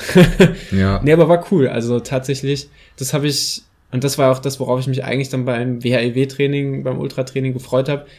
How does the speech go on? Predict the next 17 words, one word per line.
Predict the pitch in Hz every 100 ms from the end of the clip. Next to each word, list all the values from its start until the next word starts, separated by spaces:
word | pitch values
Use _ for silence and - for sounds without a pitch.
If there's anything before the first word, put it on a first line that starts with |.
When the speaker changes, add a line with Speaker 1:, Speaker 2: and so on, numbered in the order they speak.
| -
Speaker 1:
so | - 131
mal | 131 131
wieder | 143 139 135 - _ _ -
Long | 135 160 190 185
Runs, | 180 196 196 - - _ _ _ _ _ -
einfach | 147 135
ein | 135
paar | 135 139
geile | 135 131 131
Long | 139 156
Runs, | 151 151
nachdem | 135 - 139
ich | 127
ja | 135 131 131 -
zum | - 127
Jahresende | 127 131 131 135 135
hin | 131 135 135